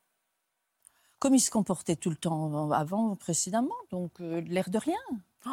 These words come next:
Speaker 2: c'est incroyable, ce l'air de rien, à... c'est, c'est, c'est presque insupportable, en fait.
Speaker 1: C'est insup-, ah, mais
Speaker 2: Insupportable.
Speaker 1: aujourd'hui, encore
Speaker 2: Dis
Speaker 1: aujourd'hui.
Speaker 2: quelque chose, crie, euh, explique, j'en sais rien, mais
Speaker 1: Ah non.
Speaker 2: fait pas comme si de rien
Speaker 1: Et il donne
Speaker 2: n'était.
Speaker 1: aucune explication rationnelle, et même encore aujourd'hui.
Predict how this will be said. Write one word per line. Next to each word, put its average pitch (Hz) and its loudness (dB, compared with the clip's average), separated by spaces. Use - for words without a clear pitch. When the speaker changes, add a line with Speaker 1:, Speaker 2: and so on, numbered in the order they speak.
Speaker 2:
c'est - -14
incroyable, 147 -4
ce - -2
l'air 151 2
de 160 -2
rien, 170 0
à... 156 2
c'est, 175 2
c'est, 160 0
c'est 156 0
presque 175 -2
insupportable, 202 0
en 151 0
fait. 147 -2
Speaker 1:
C'est 330 4
insup-, 233 4
ah, 254 4
mais 277 6
Speaker 2:
Insupportable. 254 4
Speaker 1:
aujourd'hui, 214 4
encore 311 4
Speaker 2:
Dis 285 8
Speaker 1:
aujourd'hui. - 4
Speaker 2:
quelque 262 8
chose, 254 6
crie, 320 8
euh, 226 8
explique, 302 4
j'en 302 2
sais 294 2
rien, 311 2
mais 196 2
Speaker 1:
Ah 269 2
non. 330 2
Speaker 2:
fait - 0
pas 240 -2
comme 214 2
si 254 2
de 220 4
rien 190 4
Speaker 1:
Et - 6
il 247 4
donne 320 4
Speaker 2:
n'était. 339 4
Speaker 1:
aucune 247 4
explication 254 0
rationnelle, 311 -2
et 233 4
même 226 6
encore 202 0
aujourd'hui. 254 0